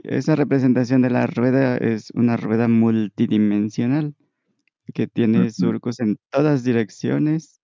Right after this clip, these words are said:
Speaker 1: y sin limitación. Entonces,
Speaker 2: La
Speaker 1: lo
Speaker 2: rueda del
Speaker 1: primero
Speaker 2: tiempo.
Speaker 1: es, sí, la rueda del tiempo no tiene límite y, y no es lineal, pues, sino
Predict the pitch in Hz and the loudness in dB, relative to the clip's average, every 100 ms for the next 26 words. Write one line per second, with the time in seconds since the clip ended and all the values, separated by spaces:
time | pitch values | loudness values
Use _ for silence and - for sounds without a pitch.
0 | _ 131 117 - 123 110 101 98 98 - | _ -4 -4 -4 -4 -2 -2 -4 -4 -4
1 | - - - - - - _ _ _ _ | -8 -12 -10 -8 -10 -14 _ _ _ _
2 | _ _ _ 139 127 131 127 95 95 113 | _ _ _ -2 0 2 2 4 2 2
3 | 127 151 156 147 147 156 - _ _ _ | 0 0 0 0 -2 -4 -8 _ _ _
4 | _ _ _ - - 117 107 113 123 123 | _ _ _ -14 -6 -4 -2 -2 0 2
5 | 120 127 139 147 127 131 120 135 139 131 | 2 0 2 2 2 0 2 2 2 2
6 | 139 135 - - 120 120 - _ _ 123 | 0 -2 -2 -4 -4 -4 -8 _ _ -4
7 | 113 117 117 117 113 113 110 110 - - | -2 -2 -2 -2 -2 -4 -6 -10 -20 -20
8 | _ _ _ _ _ - 127 123 123 120 | _ _ _ _ _ 0 2 4 2 0
9 | 107 120 113 110 104 101 98 98 | -2 -4 -4 -4 -4 -4 -6 -8